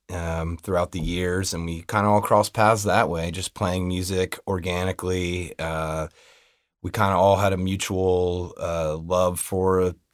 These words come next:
a certain type of sound we were going for, so we started jamming and stuff sounded right, so we just kept going with it. Uh, turned all of our bands into one band,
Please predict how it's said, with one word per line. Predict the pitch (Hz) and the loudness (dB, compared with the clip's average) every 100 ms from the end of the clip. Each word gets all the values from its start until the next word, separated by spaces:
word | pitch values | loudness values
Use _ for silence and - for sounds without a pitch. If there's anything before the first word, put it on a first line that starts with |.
| - | -8
a | 95 | -6
certain | - 101 - | -2 -2 -2
type | 101 98 101 | -2 -2 0
of | 90 | -4
sound | - 123 107 110 110 | -2 2 4 6 4
we | |
were | 110 | 4
going | 113 113 113 | 6 6 6
for, | 104 120 117 120 | 4 6 8 6
so | 117 104 92 92 90 90 - | 4 4 4 4 0 -6 -10
we | 95 | -6
started | - 98 95 | 0 0 2
jamming | 92 101 117 135 135 | 2 4 6 6 4
and | 107 95 92 | 4 2 -2
stuff | - - 98 98 - - | -8 -2 0 0 -2 -12
sounded | - 107 104 104 | -4 0 2 2
right, | 101 107 143 | 4 4 4
so | 156 107 | -2 -4
we | 98 101 101 | -2 -2 -4
just | - 95 - | -8 -10 -4
kept | 107 - | -4 0
going | 104 123 | 2 4
with | 101 82 | 2 0
it. | 90 - _ _ _ _ _ _ | -2 -4 _ _ _ _ _ _
Uh, | 92 85 82 95 _ - | -4 -2 -2 -4 _ -6
turned | - 101 98 | 0 2 6
all | 101 104 | 6 6
of | 107 | 6
our | 107 | 6
bands | 110 110 113 120 | 6 4 4 4
into | 117 113 127 120 | 2 0 0 0
one | 117 113 135 | 2 4 6
band, | 120 87 85 85 | 4 2 -2 -6